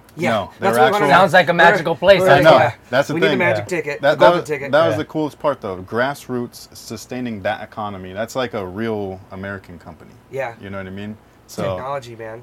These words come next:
Speaker 2: yeah, it was just, it was just cool. So
Speaker 1: Next level. Dude, so how did this all begin? How did you guys meet? You, we were talking earlier, you're f-, from Hawaii. Did you grow up out here in the Bay,
Speaker 2: I'm from
Speaker 1: or
Speaker 2: the Bay, yeah,
Speaker 1: Okay, <laughs> I'm
Speaker 2: so
Speaker 1: from the Bay.
Speaker 2: this is, this is
Speaker 1: I went
Speaker 2: it.
Speaker 1: through such a, a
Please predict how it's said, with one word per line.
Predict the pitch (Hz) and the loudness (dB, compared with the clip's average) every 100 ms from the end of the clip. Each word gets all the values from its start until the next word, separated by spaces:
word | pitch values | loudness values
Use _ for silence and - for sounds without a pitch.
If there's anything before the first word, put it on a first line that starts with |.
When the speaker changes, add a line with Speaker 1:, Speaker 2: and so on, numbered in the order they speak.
| _ | _
Speaker 2:
yeah, | 113 101 | -6 -4
it | 104 | -4
was | 135 | -6
just, | 156 - - | -8 -12 -12
it | |
was | 160 151 | -10 -10
just | 135 | -12
cool. | 120 90 - _ | -12 -12 -14 _
So | - 90 85 85 | -18 -14 -12 -12
Speaker 1:
Next | 139 - 135 | -16 -16 -16
level. | 131 123 113 _ - | -14 -16 -20 _ -20
Dude, | - 233 | -14 -12
so | 233 | -10
how | 202 277 | -6 -2
did | 359 302 | -2 -4
this | 254 | -8
all | 190 202 | -2 0
begin? | 170 156 131 - | 0 -4 -6 -6
How | 175 240 | 0 0
did | 180 | 0
you | 226 | -4
guys | 220 196 | -2 -2
meet? | 175 180 160 | -4 -4 -4
You, | 214 | -8
we | 180 180 | -6 -8
were | |
talking | 190 190 180 | -4 -4 -2
earlier, | 185 165 | -4 -4
you're | 156 196 202 | -4 -4 -4
f-, | _ _ 151 | _ _ -10
from | 180 165 | -8 -6
Hawaii. | 160 160 143 | -2 -2 -2
Did | 143 151 | -6 -14
you | |
grow | 185 180 | -6 -4
up | |
out | 151 160 | -2 -4
here | 160 160 | -4 -8
in | - 143 | -8 -14
the | |
Bay, | 127 165 | -10 -6
Speaker 2:
I'm | 120 | -4
from | 123 120 | -4 -6
Speaker 1:
or | |
Speaker 2:
the | 104 | -6
Bay, | 92 85 85 | -8 -10 -10
yeah, | 104 135 - | -4 -4 -4
Speaker 1:
Okay, | - | -6
<laughs> | |
I'm | 165 | -6
Speaker 2:
so | 185 | -6
Speaker 1:
from | 143 143 | -10 -12
the | 120 | -14
Bay. | 110 107 _ - | -16 -16 _ -14
Speaker 2:
this | 101 | -12
is, | 107 104 107 | -10 -12 -12
this | 104 | -4
is | 120 | 0
Speaker 1:
I | |
went | 180 208 | 0 0
Speaker 2:
it. | 185 | -2
Speaker 1:
through | 180 | -6
such | - 151 143 - | -4 -8 -8 -12
a, | 135 123 117 110 | -8 -6 -8 -10
a | - | -14